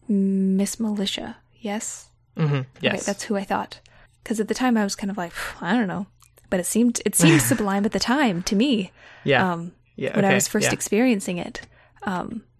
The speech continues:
Speaker 1: you know, that even, even, like, in the description of, like, it's not big in the sense that the, you know, the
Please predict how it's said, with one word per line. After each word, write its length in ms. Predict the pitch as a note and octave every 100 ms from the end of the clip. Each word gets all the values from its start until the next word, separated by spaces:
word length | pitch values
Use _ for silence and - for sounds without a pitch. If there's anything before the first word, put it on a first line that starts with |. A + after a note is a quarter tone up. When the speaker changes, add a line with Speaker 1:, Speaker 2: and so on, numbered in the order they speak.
| _
Speaker 1:
you 100 | -
know, 140 | F#3+ F#3
that 400 | F#3+ F#3+ - - _ _ _ -
even, 260 | A3+ A3 -
even, 380 | B3 A#3+ G#3 -
like, 240 | F#3+ F#3
in 100 | G#3
the 60 | G3+
description 560 | F#3+ - G3+ - F3+ E3+
of, 160 | E3+
like, 160 | F3 -
it's 140 | - -
not 180 | F#3 - -
big 200 | F#3+ F#3
in 120 | F3+
the 60 |
sense 560 | - F#3+ F#3 - - - _
that 120 | - -
the, 120 | G3 - _ -
you 140 | F#3+
know, 180 | G3+ - - - _
the 320 | - - -